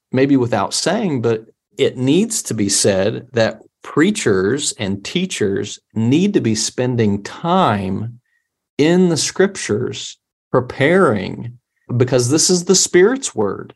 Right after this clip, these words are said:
If the Spirit is gonna say something on a Sunday morning or a Sunday night or a Wednesday night, he's going to say it through the word that he's given to you. And so we wanna spend time getting to know that word so that what we say in the meetings with the church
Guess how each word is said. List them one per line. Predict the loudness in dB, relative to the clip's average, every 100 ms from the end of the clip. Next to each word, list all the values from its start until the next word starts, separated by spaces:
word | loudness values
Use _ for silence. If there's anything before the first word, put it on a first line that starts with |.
| -6
If | -4
the | -2
Spirit | -2 2 2 2
is | 2
gonna | 0 0
say | 0 2 2 2
something | 0 -2 0 0
on | 0
a | 0
Sunday | -2 0 0
morning | 0 -2 -2 -6 -10 -18 _ _ -4
or | -2
a | 0
Sunday | 0 2 4 4
night | 2 0 -2
or |
a | -2
Wednesday | 0 0 -2
night, | 0 0 -2 -4
he's | -2
going | 0 2 0
to |
say | 0 -2 0 0
it | 0 -4
through | -10 0 2 2
the | 2
word | 2 0 0 -2 -4
that | -4
he's | -2 -2
given | -2 -2 -4
to | -6
you. | -8 -8 -12 _ _ _ _ _ _ _ -6
And | -2 -2
so | 0 4 6
we | 4 2
wanna | 0 0 -2
spend | -2 -6 -4
time | -2 0 0 0
getting | 0 -2 0 -2
to | -2
know | -2 0 0 0
that | 0 -4 -4
word | -2 0 0 -2 -8 -12 -8
so | -2 -2
that | 0
what | -2 -2
we | -2 -2
say | 0 2 2 2 2 0
in | -2 -2
the | -2
meetings | -2 0 0 0 0 -2 -6
with | -8 -4 -2 -4
the | -8
church | -6 -4 -4 -6 -12 -16